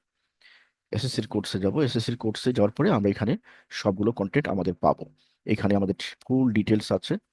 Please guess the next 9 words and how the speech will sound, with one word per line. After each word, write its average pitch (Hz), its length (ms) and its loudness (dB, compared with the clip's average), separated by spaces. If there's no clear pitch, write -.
এখান 107 260 2
থেকে, 113 460 0
আহ, 87 280 2
এই 104 220 2
জিনিসগুলো 98 680 -2
আমরা 90 320 0
one 95 420 -2
by 90 180 4
one 90 380 -2